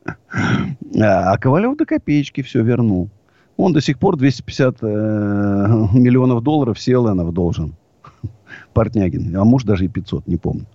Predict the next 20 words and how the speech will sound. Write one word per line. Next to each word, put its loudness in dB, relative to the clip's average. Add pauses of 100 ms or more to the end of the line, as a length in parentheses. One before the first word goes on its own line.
(540)
А 0
Ковалёв 2
н-, -2
нету 2
человека. -6
Мне 4
один 0
за 2
другим 0
пишет, -4
кому 0
за -2
кв-, -6
мы 2
заплатили 0
за -2
квартиру 0
на 0
Кутузовской 0
миле. 2